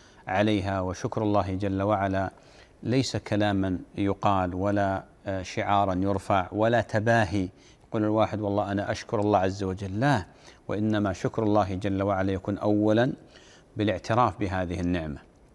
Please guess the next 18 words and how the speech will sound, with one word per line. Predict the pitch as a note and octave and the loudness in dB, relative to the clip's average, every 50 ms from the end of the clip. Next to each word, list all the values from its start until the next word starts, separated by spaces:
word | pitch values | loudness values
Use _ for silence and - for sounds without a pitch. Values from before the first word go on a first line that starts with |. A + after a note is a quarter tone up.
| _ _ - - _ - | _ _ -20 -20 _ -6
ثانيا | - G2 G#2 A2 A2 A2+ A2+ A2+ A#2+ B2+ C#3 - - - - - - - - - | -2 0 2 2 4 4 4 4 4 4 2 0 -6 -12 -20 -20 -20 -20 -12 -8
بكثرة | A2+ G2+ - - C#3+ - - A#2+ A2 - A2 | -8 -6 -2 -2 -2 0 0 0 0 0 -2
شكر | - - A2+ - - A2+ | -4 -4 -6 -4 0 2
الله | G#2+ G#2 G#2+ A2 G#2 G2 G#2 F#2+ | 2 4 4 4 2 2 0 -2
عز | F#2 G2 G2 G2 G2+ | -2 -4 -4 -2 -2
وجل | G2+ G2+ G2+ G#2 A2 G#2 G2+ G2 | 0 0 0 0 0 2 2 2
عليها | F2+ F2 G2+ G#2 A2 G2 G2+ G2 | 2 2 2 0 0 0 0 0
بلهج | G2 G#2 G#2+ A2 A2 F2 G#2 G2+ G2 G#2 | 0 2 2 2 2 2 0 -2 -2 0
اللسان، | F#2+ F#2+ G2 F#2+ - - A2 G#2+ G2 E2 C#2+ - - - - - - - | 0 0 0 0 0 0 0 0 0 -2 -6 -10 -16 -20 -20 -20 -20 -8
ترطب | - - A2+ B2 A#2+ - - - G2+ G#2 | -2 2 2 2 2 0 -2 -4 -2 -2
لسانك | G#2 G2 - - A2 G#2+ G2+ G2+ F#2 - | -2 -2 -2 -2 0 0 0 -2 -4 -2
دائما، | A2+ A2 G#2+ G2 G2+ G2 | 0 0 0 0 0 -2
تقول: | F#2 G2+ F#2 - - | -4 -6 -6 -6 -4
"الحمد | - G#2 G2+ - - - A2+ A2 G#2+ G2+ | -2 -2 -4 -4 -4 -2 0 2 2 2
لله، | G#2 G2+ G2 G2 G2 G2 G2+ F#2+ F2+ - - - - - - - - | 2 2 2 2 4 4 2 2 0 -2 -10 -20 -20 -20 -20 -14 -10
الحمد | - F2+ - - - A2+ G#2+ G2+ G2 | -10 -10 -6 -2 0 0 2 2 2
لله"، | G2+ G2+ G2+ G2+ G2 G2 F#2 | 2 2 4 4 4 2 2
سواء | - - - G#2 G#2 G#2+ G#2+ G2 | 0 -2 0 2 2 2 2 2